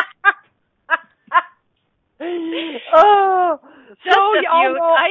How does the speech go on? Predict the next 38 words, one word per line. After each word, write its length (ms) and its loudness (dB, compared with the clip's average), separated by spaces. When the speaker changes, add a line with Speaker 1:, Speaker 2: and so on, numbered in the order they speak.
Speaker 2:
have 320 0
to 260 -12
admit, 360 -12
just 220 -16
a 120 -18
few 220 -14
minutes 360 -14
ago, 500 -8
I 200 -6
told 280 -12
Megan 360 -10
that 120 -8
I 180 -2
hate 340 -16
her 180 -16
right 280 -18
now. 200 -16
I 160 -2
have 160 0
to 60 -4
just 240 0
Speaker 1:
<laughs> 460 -20
Speaker 2:
start 340 0
with 200 -10
that. 360 -2
Speaker 1:
Mm-hmm. 80 -14
Speaker 2:
So, 420 -4
Speaker 1:
I, 180 -8
Speaker 2:
it's 140 -12
my 120 0
Speaker 1:
I 100 0
think 140 -10
Speaker 2:
confession. 100 -14
Speaker 1:
that's 240 -4
a 40 -16
good 40 -12
starting 380 -6
point. 260 -14